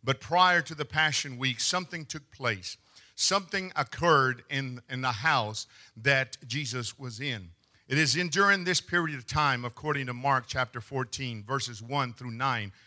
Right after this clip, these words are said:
it reads as follows. "It was now two days before the Passover and the feast of unleavened bread,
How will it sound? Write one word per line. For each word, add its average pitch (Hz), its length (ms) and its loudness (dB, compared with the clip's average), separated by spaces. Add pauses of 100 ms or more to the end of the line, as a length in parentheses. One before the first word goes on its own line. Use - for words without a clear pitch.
(220)
it 147 140 -8
reads 147 280 -6
as 127 160 -4
follows. 110 380 -4 (400)
"It 127 80 -2
was 143 160 0
now 190 180 8
two 196 240 -2
days 160 320 2
before 135 320 -4
the 139 80 -4
Passover 117 720 -4 (380)
and 123 160 -6
the 127 80 -2
feast 185 420 -2
of 143 100 -4
unleavened 143 520 -2
bread, 110 320 0